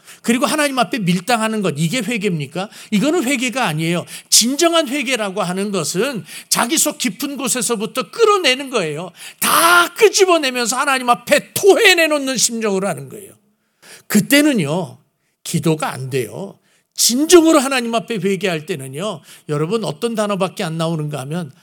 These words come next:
"하나님, 살려주세요." 왜? 나의 죄 때문에 내가 죽게 되었거든요. 그것이 사도, 아니, 사도랜다. 다윗 왕이 고백했던 거잖아요.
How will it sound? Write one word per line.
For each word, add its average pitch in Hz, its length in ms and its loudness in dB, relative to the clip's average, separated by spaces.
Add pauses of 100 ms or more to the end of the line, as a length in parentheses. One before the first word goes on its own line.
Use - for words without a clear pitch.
"하나님, 185 320 -6
살려주세요." 233 840 -10 (920)
왜? 196 320 -2 (240)
나의 233 340 -2
죄 233 220 0
때문에 302 340 -4
내가 214 320 -4
죽게 - 400 4
되었거든요. 156 920 -2 (800)
그것이 226 380 0
사도, 262 480 -2
아니, 170 160 0
사도랜다. 160 580 -4 (240)
다윗 262 320 4
왕이 254 240 0
고백했던 226 680 -2
거잖아요. 170 760 -6